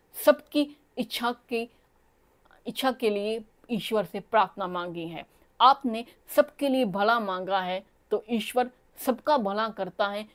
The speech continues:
उनमें आप भी हैं जो आपका भी भला होता है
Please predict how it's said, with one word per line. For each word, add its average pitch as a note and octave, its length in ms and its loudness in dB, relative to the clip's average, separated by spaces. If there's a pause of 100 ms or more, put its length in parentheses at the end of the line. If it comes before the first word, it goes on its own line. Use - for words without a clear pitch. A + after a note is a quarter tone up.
(160)
उनमें D4 500 6 (220)
आप B3 160 10
भी A#3 220 -2
हैं F#3+ 300 -4 (220)
जो A#3+ 80 0
आपका G#3+ 520 2
भी G#3 140 0
भला F#3+ 260 0
होता F#3 360 0
है - 240 0